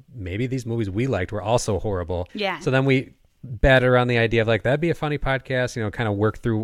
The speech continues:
Speaker 1: or work our way through old movies that we used to love when we were little and just see if, if they hold up, if they're horribly problematic, like, what, like, in today's
Speaker 2: <laughs>
Speaker 1: age, if this movie,
Speaker 2: Yeah.
Speaker 1: like, if it is good or not. So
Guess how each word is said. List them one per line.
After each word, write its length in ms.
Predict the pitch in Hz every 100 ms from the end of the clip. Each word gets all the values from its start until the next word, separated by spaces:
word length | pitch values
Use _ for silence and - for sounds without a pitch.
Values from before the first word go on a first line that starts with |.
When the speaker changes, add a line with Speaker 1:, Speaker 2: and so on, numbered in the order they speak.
| -
Speaker 1:
or 80 | 107
work 160 | 110 113
our 60 |
way 160 | 104 101
through 240 | - 101 95
old 140 | 95
movies 320 | 95 92 90
that 100 | 92
we 80 | 90
used 160 | 87 -
to 60 |
love 200 | 87 87
when 100 | 87
we 20 |
were 40 | 87
little 120 | 87
and 80 | 87
just 160 | 85 -
see 160 | 95
if, 180 | 92 - - _ _ -
if 100 | 92
they 120 | 90
hold 260 | 104 101 110
up, 300 | 127 131 107
if 160 | 101
they're 320 | - 98 87
horribly 480 | 85 - 117 107 107
problematic, 760 | - 107 98 98 117 120 120 -
like, 140 | 95
what, 400 | 98 113 117 -
like, 380 | 117 98 90 - - 247
in 160 | 113 -
today's 380 | 123 117 123
Speaker 2:
<laughs> 100 | 117
Speaker 1:
age, 160 | 113 110
if 80 | 107
this 160 | 120
movie, 200 | 117 117
Speaker 2:
Yeah. 240 | 202 196 170
Speaker 1:
like, 340 | 104 92 - - -
if 200 | 113 120
it 140 | 104
is 140 | 101
good 180 | 92 104
or 60 | 98
not. 260 | 104 101
So 280 | - 104 92